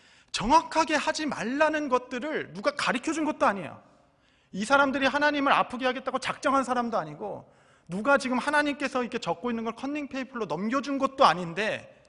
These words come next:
그냥 자기가 하고 싶은 대로 했는데 정확히 하지 말라는 것을 하게 되는 인생의 어떤 이 상황.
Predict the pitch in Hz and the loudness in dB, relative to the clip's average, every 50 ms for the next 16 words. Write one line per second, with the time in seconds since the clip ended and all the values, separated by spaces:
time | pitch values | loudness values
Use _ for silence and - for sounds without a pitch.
0 | _ _ _ _ _ - - _ - 233 254 277 269 269 - - 202 196 269 254 | _ _ _ _ _ -20 -20 _ -2 0 0 2 0 0 -2 -4 -4 -4 0 2
1 | 285 - 302 349 302 392 370 - - - - 381 359 320 320 302 294 262 269 302 | 2 2 2 2 0 0 0 0 -2 -6 -6 -6 -2 -2 0 0 0 -2 -2 -2
2 | 294 285 277 247 302 294 - 185 196 220 220 - 240 226 - 262 - 262 180 127 | -4 -4 -4 -4 -6 -6 -4 0 0 0 0 -2 -6 -10 -10 -8 -8 -6 -6 -6
3 | 131 151 202 233 233 240 220 202 202 - 226 226 208 - 233 233 - 233 226 208 | -4 -2 0 0 0 0 -4 -6 -6 -4 -6 -6 -4 -4 -6 -6 -6 -6 -6 -4
4 | 175 190 208 240 262 240 - - - _ _ _ _ _ _ 170 180 202 214 208 | -4 -4 -4 -4 -6 -6 -10 -16 -20 _ _ _ _ _ _ -6 -6 -4 -4 -4
5 | 226 208 202 202 202 190 185 180 - - - _ _ _ _ _ - 147 143 - | -4 -4 -4 -4 -4 -4 -6 -8 -10 -16 -20 _ _ _ _ _ -12 -12 -8 -8
6 | - 151 151 151 - - _ - - - - 170 - - - 269 294 262 190 131 | -8 -8 -8 -12 -16 -20 _ -20 -20 -18 -18 -14 -10 -8 -4 0 0 0 0 0
7 | 107 - | -4 -12